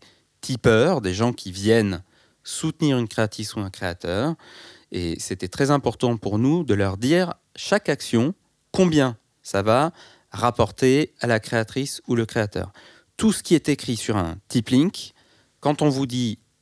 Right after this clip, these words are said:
Vous allez regarder une publicité, ça va rapporter cinq centimes à cette créatrice ou ce créateur », ça va vraiment lui rapporter cinq centimes. C'est la même chose pour le paiement, c'est la même chose pour le mining, c'est la même chose quand vous choisissez vous-même le prix que vous voulez payer sur un shop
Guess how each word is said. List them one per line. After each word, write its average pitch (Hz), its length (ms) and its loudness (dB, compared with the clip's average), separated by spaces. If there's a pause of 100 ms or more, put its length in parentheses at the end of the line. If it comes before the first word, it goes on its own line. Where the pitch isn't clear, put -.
(300)
Vous 147 160 4
allez 135 160 6
regarder 120 280 2
une 117 100 2
publicité, 107 540 -6
ça 98 140 -6
va 92 100 0
rapporter 90 640 0 (380)
cinq 135 300 2
centimes 117 520 0 (180)
à 98 100 -8
cette 98 220 -4
créatrice - 420 -4
ou - 20 -12
ce - 120 -12
créateur », - 420 -4
ça 98 200 4
va 113 180 4
vraiment 110 560 4 (280)
lui 104 120 -2
rapporter 101 560 -4 (420)
cinq 117 240 0
centimes. 90 360 -4 (380)
C'est - 180 2
la 139 100 6
même 131 160 2
chose 107 220 -4
pour 95 120 -4
le 87 80 -2
paiement, 143 560 2
c'est - 180 -6
la 107 120 -6
même 101 100 -10
chose 92 300 -10 (120)
pour 95 140 0
le 82 180 -2
mining, 92 540 -4 (320)
c'est - 200 2
la 120 100 6
même 110 160 4
chose 185 220 0
quand 113 140 -4
vous 113 140 -6
choisissez 123 420 -2
vous-même 143 440 2
le 110 80 2
prix 123 180 -4
que 110 60 -6
vous 101 120 -6
voulez 98 200 -2
payer 101 300 0
sur - 180 -6
un 110 60 -4
shop 101 160 -8